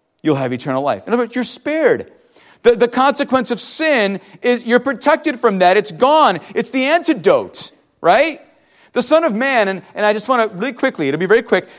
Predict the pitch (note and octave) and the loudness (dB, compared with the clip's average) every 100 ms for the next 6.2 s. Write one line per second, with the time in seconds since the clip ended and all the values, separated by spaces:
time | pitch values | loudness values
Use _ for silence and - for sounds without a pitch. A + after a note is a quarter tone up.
0 | - G3+ A#3 A#3 G3 F#3+ A#3+ G3+ - F3+ | 0 2 2 -2 -6 -4 -2 -4 -6 -4
1 | B3 C#4 - B3+ B3 A3 G3 A2+ F#2+ - | -4 -4 -4 -6 -2 0 0 -2 -8 -20
2 | - - G#3 G#3 F3+ A3+ B3 A3+ F#3 E3+ | -12 -2 0 0 -2 0 0 0 -2 -4
3 | C3 F#3 C4 B3+ B2 G#2+ - - - G#3+ | -4 -2 0 0 -4 -10 -12 -16 -4 2
4 | A3+ - A3 A#3 A3 G#3 A3 A3 G#3+ F3 | 2 0 -4 -2 0 2 2 2 2 2
5 | - F3+ E3+ D#3+ G3+ G#3+ E3 E3+ C#3 F2+ | 2 -4 -2 -2 -2 -4 -6 -4 -4 -6
6 | E2 | -20